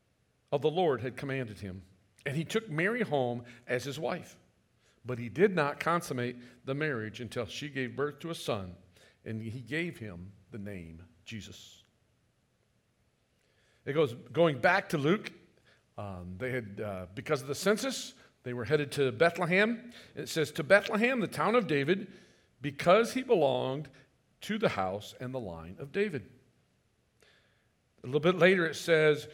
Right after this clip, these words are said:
"She wrapped him in clothes, placed him in a manger, because there was no room available for them. And there were shepherds living out in the fields nearby, keeping watch over their flocks at night.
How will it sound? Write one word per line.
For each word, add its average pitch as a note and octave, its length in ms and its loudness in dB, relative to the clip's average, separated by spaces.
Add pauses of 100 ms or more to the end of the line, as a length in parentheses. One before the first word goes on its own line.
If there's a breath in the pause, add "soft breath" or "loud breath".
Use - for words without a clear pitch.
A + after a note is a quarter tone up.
(140 loud breath)
"She - 220 -8
wrapped D3+ 360 0
him A#3 100 2
in A#3+ 160 -2
clothes, B2 580 -2 (140)
placed F#3 400 -2
him B3+ 100 -4
in B3+ 60 -2
a B3+ 60 -2
manger, E3 540 0 (560 soft breath)
because C3+ 360 -2
there B2+ 160 -4
was C3 280 -2
no D3 200 0
room B2+ 520 -4
available A2+ 720 -2
for - 180 -10
them. F#2 260 -6 (1500 soft breath)
And C#3 140 -6
there E3+ 80 -4
were E3+ 80 -6
shepherds C3 560 -2
living E3+ 340 2
out D3 180 4
in D#3 80 -4
the C#3+ 60 -4
fields E3 420 -4
nearby, B2+ 460 0 (300 loud breath)
keeping G3 340 0
watch E3 360 4
over D3+ 160 0
their D3+ 120 2
flocks B2+ 420 2
at - 100 -6
night. C#3 280 -2